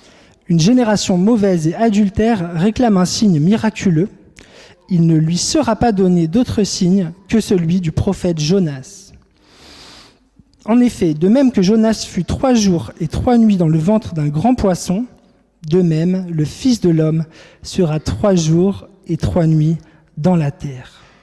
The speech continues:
Lors du jugement, les habitants de Ninive se lèveront avec cette génération et la condamneront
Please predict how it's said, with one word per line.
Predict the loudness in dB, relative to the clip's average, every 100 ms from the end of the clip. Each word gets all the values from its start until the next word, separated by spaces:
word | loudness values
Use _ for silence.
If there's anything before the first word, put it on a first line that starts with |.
| _ -2
Lors | 0
du | 2 2
jugement, | 2 2 2
les | 2 0
habitants | -2 -2
de | 0 2
Ninive | 2 2 2 -2
se | -2
lèveront | 0 0 0 0 0
avec | 0 -2
cette | -2 0
génération | 0 0 0 -2 -2 -2 -4 -14 -20 _
et | 0
la | 0 0
condamneront | 2 2 2 0 -2 -4